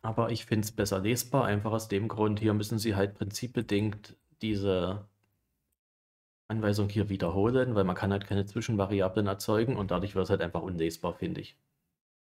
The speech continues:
Also das ist, finde ich, recht unelegant diesmal, da ist in dem Fall die Variante hier irgendwie schöner.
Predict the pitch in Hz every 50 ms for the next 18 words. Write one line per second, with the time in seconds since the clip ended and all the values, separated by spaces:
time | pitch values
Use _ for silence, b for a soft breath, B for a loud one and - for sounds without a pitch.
0 | _ _ _ _ _ _ _ _ _ _ _ _ _ _ _ _ _ _ _ -
1 | 117 113 - 117 110 107 104 107 104 - - - - - - 123 113 98 101 104
2 | - 131 135 135 127 120 120 113 110 117 117 110 - 110 101 101 104 104 95 90
3 | 98 - - - 107 95 95 98 98 - - 92 90 90 90 92 98 101 - 101
4 | 95 95 90 82 98 92 85 85 87 - 98 87 87 95 90 85 87 95 98 -
5 | 90 82 - 95 - - - - 90 - - -